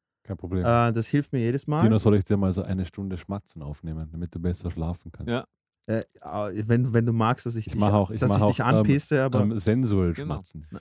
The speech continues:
Speaker 2: ich,
Speaker 3: Und
Speaker 2: ich, na, ich
Speaker 3: wenn
Speaker 2: hasse
Speaker 3: ihr
Speaker 2: das.
Speaker 3: zwischen,
Speaker 2: Ich,
Speaker 3: zwischen
Speaker 2: nichts Schlimmes.
Speaker 3: zwölf und vierzig Jahre alt seid, könnt ihr auch gern mal bei Markus Dungeon vorbeikommen.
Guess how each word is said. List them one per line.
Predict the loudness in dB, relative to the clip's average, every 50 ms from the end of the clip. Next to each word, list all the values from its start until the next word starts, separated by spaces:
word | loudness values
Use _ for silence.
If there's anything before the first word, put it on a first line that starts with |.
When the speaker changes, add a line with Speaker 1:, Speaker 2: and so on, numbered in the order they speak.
| -10 -8 -8
Speaker 2:
ich, | -8 -8 -6 0
Speaker 3:
Und | 2 2 2 2 2 -2 -4
Speaker 2:
ich, | -6 -10 -16 -16
na, | -12 -12 -8 -8
ich | 0 2
Speaker 3:
wenn | 2 4
Speaker 2:
hasse | 4 4
Speaker 3:
ihr | 4 2
Speaker 2:
das. | 2 2
Speaker 3:
zwischen, | 0 0 2 2 2 2 2 2 2 0 -2 -6 -10 -12
Speaker 2:
Ich, | -14 -6 0
Speaker 3:
zwischen | 2 2 4 4 2
Speaker 2:
nichts | 2 2 0 2
Schlimmes. | 4 6 6 6
Speaker 3:
zwölf | 6 4 2 -4 -10 -6
und | -4 -2 -2 -2 -4
vierzig | -2 0 0 0 0 -2 -4 0 2
Jahre | 2 4 4 2 0 0 -2
alt | -2 -2 -2 -2 -2
seid, | -2 0 0 -2 -2 -4
könnt | -2 0 2 2 2 2
ihr | 0 2
auch | 2 0 0 -2
gern | -2 -2 -2
mal | -2 -2 -4 -2
bei | -2 -2 -2
Markus | -2 -2 -4 -4 -4 -6 -8 -4
Dungeon | -4 -2 -2 -2 -2 -2 -2 -2
vorbeikommen. | 0 0 0 0 0 -2 -2 -4 -6 -6 -4 -2 -2 -2 -4 -6